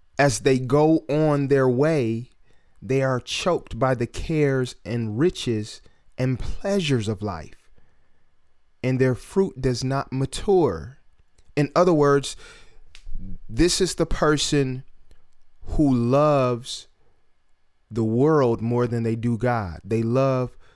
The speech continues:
the pleasures of this life. They love fornication. They love, uh, pop culture. They love money more than God. Now, keep in mind, in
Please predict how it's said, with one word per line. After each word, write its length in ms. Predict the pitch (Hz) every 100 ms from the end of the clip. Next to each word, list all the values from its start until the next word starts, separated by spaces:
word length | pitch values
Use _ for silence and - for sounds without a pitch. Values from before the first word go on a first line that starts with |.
| _
the 120 | - 110
pleasures 680 | - - 151 127 120 101
of 160 | 113 92
this 220 | 107 98
life. 340 | 104 98 90 -
They 120 | 113
love 320 | 123 123 117
fornication. 1120 | - 131 123 110 - 151 139 - - 95 85 - - - - -
They 140 | 123 123
love, 540 | 131 135 127 123 - - - - 117
uh, 180 | 117
pop 420 | - - 147 - -
culture. 640 | - 151 151 - 120 110
They 180 | 117 120
love 480 | 123 127 127 117 - - _ _ - - _ - - -
money 680 | 127 131 139 165 160 113 98 - - -
more 300 | 120 127 120
than 220 | 117 117
God. 500 | 120 107 92 80 - - - - - _ - _ _ _ _ _ _ _ _ _ _ _ _ _ -
Now, 120 | 131
keep 340 | 123 - 247 254
in 140 | 196
mind, 580 | 156 175 165 135 127 127 - _ _ _ _ _ _ _ _ -
in 140 | 135